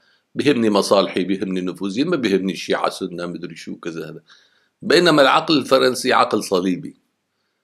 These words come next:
عنده بالنسبة إله ما عنده هالقدرات الإمبريالية الواسعة، وبده شقفة إله،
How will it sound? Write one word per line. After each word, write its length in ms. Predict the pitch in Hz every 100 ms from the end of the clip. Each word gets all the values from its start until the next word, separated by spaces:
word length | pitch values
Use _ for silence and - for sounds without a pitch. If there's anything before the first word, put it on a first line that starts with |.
| _ _ -
عنده 320 | 131 170 143
بالنسبة 440 | 127 131 143 131 123
إله 580 | 135 127 131 131 - 110
ما 140 | 123
عنده 360 | 151 139 101 101
هالقدرات 560 | 98 92 98 101 92
الإمبريالية 640 | - 85 85 87 90 92 95
الواسعة، 460 | 90 87 - 101
وبده 440 | 104 127 135 120 123
شقفة 380 | - - -
إله، 300 | 98 95 78